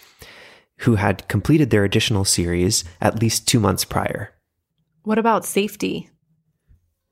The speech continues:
Speaker 1: The overall safety profile of the bivalent booster is similar to that of the original vaccine. About ten to twenty percent of all patients might experience significant side effects for the first twenty-four hours, like fevers, chills, muscle aches,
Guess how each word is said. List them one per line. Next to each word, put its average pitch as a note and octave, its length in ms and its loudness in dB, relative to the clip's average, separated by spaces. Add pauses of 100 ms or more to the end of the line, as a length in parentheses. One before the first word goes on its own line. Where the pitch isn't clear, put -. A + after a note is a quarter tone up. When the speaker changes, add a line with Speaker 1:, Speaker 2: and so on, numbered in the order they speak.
(120)
Speaker 1:
The - 140 0
overall F3+ 420 4
safety C#3+ 380 0
profile C#3+ 720 -2
of A#2 260 0
the A#2 160 0
bivalent A2+ 640 0
booster B2+ 480 0
is A#2 180 0
similar F3 580 2 (120)
to - 140 -4
that A#2 200 2
of A2+ 120 0
the G#2+ 120 2
original A#2+ 380 0
vaccine. E3 680 -2 (360)
About A2+ 420 2 (200)
ten C#3+ 220 0
to D3 60 2
twenty C#3 280 2
percent A#2+ 500 0
of A2 80 0
all A2+ 160 4
patients C#3 640 -2
might A2+ 160 4
experience A2+ 720 0 (280)
significant A2 600 0 (220)
side A2 200 2
effects A2 380 0
for G#2+ 140 0
the G#2 80 0
first - 240 -4
twenty-four A2 400 0
hours, A#2+ 560 4
like - 320 -6
fevers, C#3 760 2
chills, B2 680 2
muscle G2+ 380 0
aches, G2 420 -2